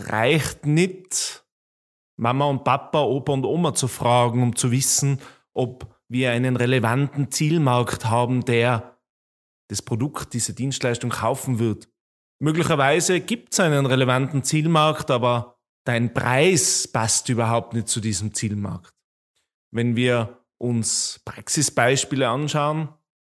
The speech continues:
dann nehmen wir vielleicht den Sektor Gewürze. Wie ihr wisst, betreuen wir unter anderem ein Mandat von Cook and Grill, einer sozialen Gewürzmanufaktur,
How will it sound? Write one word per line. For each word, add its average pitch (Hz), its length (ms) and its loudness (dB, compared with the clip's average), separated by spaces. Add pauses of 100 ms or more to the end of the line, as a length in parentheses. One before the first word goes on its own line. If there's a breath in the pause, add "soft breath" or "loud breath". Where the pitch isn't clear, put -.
(180)
dann 107 120 -2
nehmen 113 180 2
wir 127 60 0
vielleicht 110 440 0
den 117 100 0
Sektor 120 380 -4
Gewürze. 120 480 0 (580)
Wie 113 160 -2
ihr 127 100 2
wisst, - 720 -2 (440)
betreuen 120 440 -2
wir 139 120 0
unter 123 220 0
anderem 131 480 0
ein 117 300 0
Mandat 113 600 0
von 120 520 -2
Cook - 320 -8
and 123 200 0
Grill, 135 340 2
einer 113 280 0
sozialen 120 460 0
Gewürzmanufaktur, 151 1120 -2